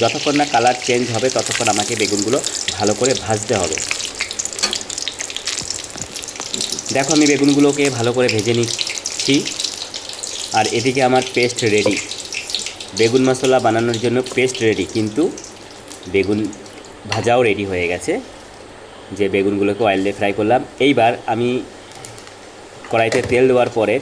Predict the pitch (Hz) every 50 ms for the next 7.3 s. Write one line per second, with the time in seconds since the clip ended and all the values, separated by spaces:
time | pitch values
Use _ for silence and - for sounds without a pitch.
0 | - - - - - - - - - - - - - 117 107 131 127 135 123 117
1 | 117 120 117 104 104 101 101 117 117 113 - - - - - - - - - -
2 | - - - - - - - - - - - 117 117 117 - - 147 120 117 117
3 | 113 123 160 - - - - - - - - - - - - - - - - -
4 | - 110 110 107 107 113 117 113 113 113 110 - - - 170 170 - - 127 110
5 | 95 87 - - - - - - - - - - - - - - - - - -
6 | - - - - - - - - - - - - - - - - - - - -
7 | - - - - 120